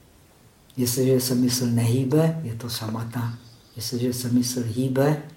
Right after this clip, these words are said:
je to vipassana. Protože víme,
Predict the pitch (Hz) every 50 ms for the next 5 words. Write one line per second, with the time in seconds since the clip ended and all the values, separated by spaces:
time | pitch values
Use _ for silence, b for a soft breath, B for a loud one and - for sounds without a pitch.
0 | - - _ _ - - _ _ _ - - - 104 - 117 110 113 120 120 117
1 | 131 123 - - 135 127 123 123 123 127 - - - - - - - - _ _
2 | _ _ _ _ _ _ _ _ _ _ _ _ _ _ _ _ _ _ _ _
3 | _ _ _ _ _ _ _ _ _ _ _ _ - - 117 120 - 127 117 113
4 | 117 110 113 113 117 120 120 120 123 127 123